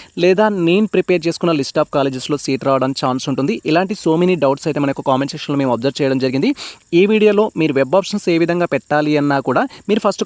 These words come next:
కాలేజెస్ లిస్ట్ అనేది ప్రిపేర్ చేసుకోవాలి. మరి ఈ యొక్క కాలేజెస్ లిస్ట్ ఏ విధంగా ప్రిపేర్ చేసుకోవాలనేది మనం కంప్లీట్గా అయితే తెలుసుకుందాం. Welcome to the Masters Education, నేను మీ సత్య.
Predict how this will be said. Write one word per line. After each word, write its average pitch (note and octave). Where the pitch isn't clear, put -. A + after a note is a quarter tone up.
కాలేజెస్ D#3
లిస్ట్ -
అనేది E3
ప్రిపేర్ B2+
చేసుకోవాలి. B2
మరి C3+
ఈ C#3
యొక్క G3
కాలేజెస్ F3+
లిస్ట్ -
ఏ -
విధంగా D3+
ప్రిపేర్ C3+
చేసుకోవాలనేది C3
మనం C3
కంప్లీట్గా C#3
అయితే C3
తెలుసుకుందాం. C3+
Welcome F#3
to A#3
the G3
Masters D3+
Education, E3+
నేను C#3
మీ C#3
సత్య. F#3+